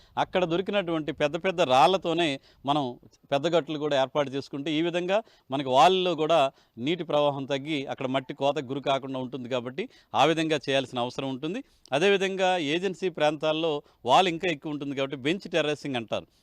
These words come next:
అంటే మన కాంటూర్లు ఒకే ఎత్తు కలిగిన ప్రాంతాలన్నింటినీ కలిపి వీలైనంత వరకు సమతలంగా ఉండే భూములను తయారు చేసుకుని టెర్రస్గా ఒక ఎత్తు అయిన తర్వాత ఇంకొక ఎత్తు కలిగిన భూమి అంతా ఒక సమతలంగా ఉండే విధంగా చేసుకుని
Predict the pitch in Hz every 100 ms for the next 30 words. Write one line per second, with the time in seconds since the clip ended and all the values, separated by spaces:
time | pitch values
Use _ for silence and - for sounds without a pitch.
0 | _ 131 156 190 165 143 139 170 180 190
1 | 180 180 147 143 190 190 185 - _ 123
2 | 147 185 175 160 165 143 147 160 160 151
3 | 143 135 143 131 143 165 147 170 175 165
4 | 151 151 147 170 135 _ _ - 147 180
5 | 208 202 185 165 156 143 135 165 165 143
6 | 139 151 139 143 - 175 131 135 175 -
7 | 139 98 _ _ _ 135 165 156 156 _
8 | - - - 139 - 196 165 165 160 156
9 | 160 160 160 165 160 151 170 160 160 143
10 | 160 156 156 131 - 147 160 156 139 139
11 | 156 147 147 147 - 139 - 156 151